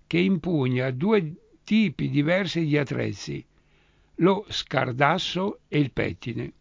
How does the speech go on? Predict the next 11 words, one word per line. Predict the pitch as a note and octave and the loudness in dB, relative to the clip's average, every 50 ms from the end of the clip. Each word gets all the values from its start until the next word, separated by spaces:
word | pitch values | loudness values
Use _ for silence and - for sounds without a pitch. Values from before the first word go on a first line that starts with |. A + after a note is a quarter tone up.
| _ _ _ _ _ _ _ _ _ _ _ _ _ _ _ _ | _ _ _ _ _ _ _ _ _ _ _ _ _ _ _ _
Questi | _ - G3 A3+ - - F#3+ E3 | _ 0 2 2 2 2 0 2
strumenti | - - G#3 G#3 F#3+ F3+ F#3 F#3 D#3+ - F3 | 2 2 2 4 4 4 2 2 0 2 2
erano | D#3 D#3 C#3+ C#3+ C#3+ C#3+ C3+ | 4 4 4 2 2 0 0
propri | C#3 D3 D3 D3+ C3 C3+ C3+ C3 | 0 0 -2 0 0 -2 -2 0
di | C3 C3 | -2 -2
quei | A#2 - C#3 C#3 C#3 C3 C3 B2+ - _ _ - - _ _ _ _ _ _ - | -2 -2 -2 0 0 0 -2 -4 -6 _ _ -20 -20 _ _ _ _ _ _ -4
mestieri | C#3+ D#3 D#3 - - C#3 C#3+ D#3+ E3 D#3+ D3+ D3 C3 | -2 -2 -2 -2 0 2 2 4 4 4 2 0 -2
subalterni | - - C#3 C#3 B2+ C3 A#2+ A2+ G2+ - - C#3+ D#3 E3+ F#3 F3 F3 F3+ F#3 F3+ E3 | -2 -2 -2 0 0 0 0 0 -2 -2 -2 0 2 2 2 0 0 0 0 0 0
dell'arte | C3 C3+ C3 B2+ B2 B2+ C3 C#3+ C#3+ C#3 - C#3+ | 0 0 0 0 0 0 0 0 0 -2 -2 -2
della | C3+ B2+ B2 B2 B2+ | 0 0 0 2 2
lana, | C3 D3 D#3 C#3 B2 A#2 A2+ G#2 - | 4 4 4 4 2 0 -2 -4 -8